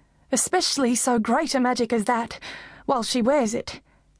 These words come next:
Magister Northstar's face didn't change. "I know that, Lois. Yet somebody has been making magical blades.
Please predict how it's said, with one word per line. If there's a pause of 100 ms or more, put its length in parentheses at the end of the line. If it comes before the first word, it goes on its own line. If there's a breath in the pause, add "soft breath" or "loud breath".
(960)
Magister
Northstar's
face
didn't
change. (1200)
"I
know
that,
Lois. (1000 loud breath)
Yet
somebody
has
been
making
magical
blades.